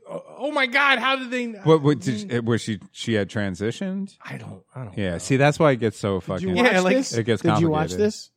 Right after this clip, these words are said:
Speaker 1: Yeah.
Speaker 3: So you saw this person?
Speaker 1: Yeah.
Speaker 3: What was this person wearing?
Speaker 1: Uh,
Speaker 3: Masculine or feminine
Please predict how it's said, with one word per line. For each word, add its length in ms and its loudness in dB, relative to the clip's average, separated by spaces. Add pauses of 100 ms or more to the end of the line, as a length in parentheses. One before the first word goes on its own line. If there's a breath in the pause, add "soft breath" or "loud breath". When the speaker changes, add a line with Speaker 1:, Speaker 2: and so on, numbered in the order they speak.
(120)
Speaker 1:
Yeah. 320 -2
Speaker 3:
So 120 0
you 100 6
saw 220 2
this 140 0
person? 460 0 (220)
Speaker 1:
Yeah. 340 -2 (100)
Speaker 3:
What 200 4
was 160 4
this 100 0
person 340 0
wearing? 360 0 (1040)
Speaker 1:
Uh, 880 -10
Speaker 3:
Masculine 500 2
or 60 4
feminine 680 0